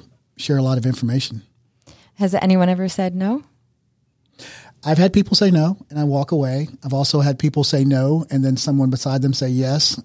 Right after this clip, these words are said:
Speaker 1: and then the other person walk up to see the back of the camera, and then they go, "Oh, I, I think I, I can do this now."
Speaker 2: Mm-hmm.
Speaker 1: You know, so, um, but usually you kinda observe people, see how they act, everything, start a conversation with them. And I used to just ask, "Hey, can I take your photo?" Uh,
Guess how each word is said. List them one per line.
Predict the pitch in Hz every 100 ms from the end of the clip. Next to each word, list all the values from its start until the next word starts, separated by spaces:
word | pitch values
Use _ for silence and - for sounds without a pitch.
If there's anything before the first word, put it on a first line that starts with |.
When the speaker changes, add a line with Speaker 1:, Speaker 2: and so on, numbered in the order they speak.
| -
Speaker 1:
and | 135
then | 135 131
the | 127
other | 123 127
person | 135 127 135
walk | 131 127
up | 135 123
to | 139
see | 147
the | 127
back | 123 135
of | 127
the |
camera, | 123 135 127 147 143
and |
then | 127 123
they | 127
go, | 123 117 -
"Oh, | 190 139 117 -
I, | 139 139
I | 147
think | - 165
I, | 165 160 135
I | -
can | 160 175
do | 139
this | 123 120
now." | 123 113 135 - 160 _ -
Speaker 2:
Mm-hmm. | 165 175 _ -
Speaker 1:
You | 135
know, | 123
so, | 131 127 120
um, | 147 147 139 - _ _ _ _ _ _ -
but | 185 165
usually | 170 190 165 170
you | 170
kinda | 165 160 151
observe | 131 139 135 123
people, | 131 123 127
see | -
how | 139
they | 131 127
act, | 123 120 113 - - -
everything, | 131 127 127 123 123
start | - 147
a | 139
conversation | 147 135 123 135 127 131
with | 123
them. | 120 123 - _ _ - -
And | 160
I |
used | 156 185 -
to |
just | 143 -
ask, | 135 123 -
"Hey, | - 208
can | 160
I | 143
take | 139
your | 127
photo?" | - 151 147 123 117 - -
Uh, | 135